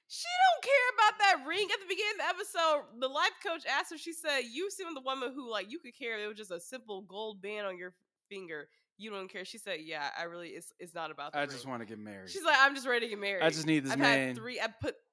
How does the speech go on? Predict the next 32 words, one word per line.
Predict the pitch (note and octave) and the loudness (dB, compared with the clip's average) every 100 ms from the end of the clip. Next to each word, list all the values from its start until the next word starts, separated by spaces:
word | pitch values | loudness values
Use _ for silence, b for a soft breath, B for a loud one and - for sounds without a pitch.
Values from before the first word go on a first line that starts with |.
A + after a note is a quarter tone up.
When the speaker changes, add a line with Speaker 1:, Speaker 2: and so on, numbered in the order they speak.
| - | -10
Speaker 1:
three | C4 C#4+ | -6 -6
people | C#4 A3 | -4 -2
out | G#3 | -2
of | G#3 | 0
my | G3+ | -4
vagina | F#3+ F#3 F3+ F3 C#3 | -4 -4 -4 -4 -6
for | - F3 | -12 -12
this | F3 | -12
man." | E3+ D#3 F2+ C#2+ _ | -10 -10 -10 -16 _
<laughs> | |
Like, | D#4 - - - - - B B B _ | 6 6 10 10 10 4 B B B _
and | C#4 C#4+ | -2 -2
so, | - D#4+ C#4+ C4+ B3 - | 2 4 6 6 2 -2
so | - D4+ | 2 2
it's | C4+ G#4 | 4 0
just | F#4+ | -2
like, | F#4 D4+ | -4 -2
he | F#4+ | -4
was | G#4 - | -4 -6
saying | - C#4 D#4+ D#4 | -4 -4 -4 -2
that, | C#4+ | -2
it | |
was | F#4 | -2
just | E4 - | -6 -8
so, | E4 C4+ A#3+ | -6 -2 -4
and | D4+ | -4
it, | D4 - - | -8 -12 -8
it | D4 | -4
made | F#4+ A4 | -4 -2
me | A4 | -4
upset | C#4 - C#4 | -6 -6 -6
because | A#3+ B3 C4 A#3 | -6 -8 -4 -4